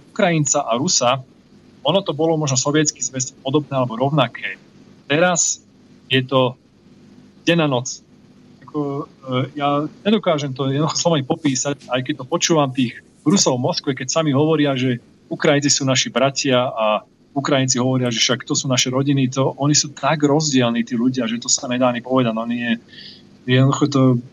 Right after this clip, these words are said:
to, to sa jednoducho nedá. To Ukrajinci, to, rozumiete, to Rusi sú orientovaní na cieľ, orientovaní spraviť niečo, orientovaní zarobiť prachy, orientovaní zabaviť sa dobre a Ukrajinci, to jednoducho len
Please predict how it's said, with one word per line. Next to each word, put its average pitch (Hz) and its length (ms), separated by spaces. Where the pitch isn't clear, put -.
to, - 60
to 135 160
sa 160 160
jednoducho 165 240
nedá. 185 160
To 135 160
Ukrajinci, 165 480
to, 147 240
rozumiete, 147 440
to 135 160
Rusi 180 240
sú 180 240
orientovaní 147 560
na 131 160
cieľ, 127 440
orientovaní 139 440
spraviť 127 400
niečo, 127 240
orientovaní 135 400
zarobiť 131 400
prachy, 123 440
orientovaní 131 520
zabaviť 123 380
sa 135 140
dobre 117 400
a 123 80
Ukrajinci, 135 720
to 139 140
jednoducho 131 400
len 123 340